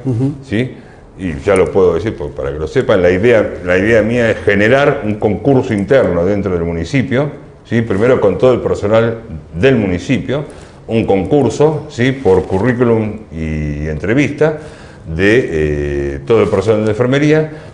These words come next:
Speaker 2: para generar y generar una nueva redistribución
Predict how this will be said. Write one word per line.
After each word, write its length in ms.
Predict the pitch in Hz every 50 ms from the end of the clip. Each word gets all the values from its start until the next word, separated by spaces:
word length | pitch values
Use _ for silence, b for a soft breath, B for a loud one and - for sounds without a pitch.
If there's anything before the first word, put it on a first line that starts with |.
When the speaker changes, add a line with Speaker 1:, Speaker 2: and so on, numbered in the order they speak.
| B B
Speaker 2:
para 200 | - 113 113 113 -
generar 480 | - 127 120 117 123 135 151 160 156
y 120 | 151 135 117 104 107 104 101 95 - -
generar 320 | 110 110 113 127 135 131
una 160 | 123 113 113
nueva 240 | 120 143 151 143 131
redistribución 840 | 113 117 113 110 107 107 107 - 98 92 87 87 113 120 123 123 120